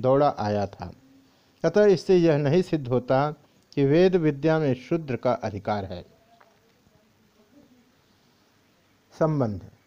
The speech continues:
राजा जान श्रुति का क्षत्रिय होना कैसे सिद्ध होता है, इस जिज्ञासा पर कहते हैं। सूत्र पैंतीस। क्षत्रियत्वावगते चोत्तरत्र चैतरथेन लिंगात्।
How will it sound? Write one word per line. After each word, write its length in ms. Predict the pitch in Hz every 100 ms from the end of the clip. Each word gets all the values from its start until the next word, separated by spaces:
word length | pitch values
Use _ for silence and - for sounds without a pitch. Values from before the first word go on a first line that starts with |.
| _ 120
राजा 380 | 143 165 190 190
जान 340 | 151 160 185
श्रुति 360 | - 160 156 143
का 180 | 147
क्षत्रिय 480 | 139 - 123 - 170
होना 340 | 131 120 127 127
कैसे 400 | - 127 131 185
सिद्ध 260 | 139 110
होता 300 | 107 104 101
है, 240 | 98 92 - _ _ _ -
इस 280 | 190 -
जिज्ञासा 580 | 143 117 120 110 - 143
पर 200 | 139 113
कहते 400 | - 101 101 123
हैं। 360 | 110 95 92 - _ _ _ _ _ _ _ -
सूत्र 280 | 180 -
पैंतीस। 540 | 139 117 110 104 113 - _ _ _ _ _ _ _
क्षत्रियत्वावगते 1600 | - 170 - 190 190 - - 127 120 131 156 127 120 151 151 170 165 - _ _ _ _ _
चोत्तरत्र 1160 | 143 156 165 165 135 135 - 127 110 107 143 143 _ _ _ -
चैतरथेन 760 | 156 175 160 123 - 113 113
लिंगात्। 680 | 147 110 104 101 113 113 98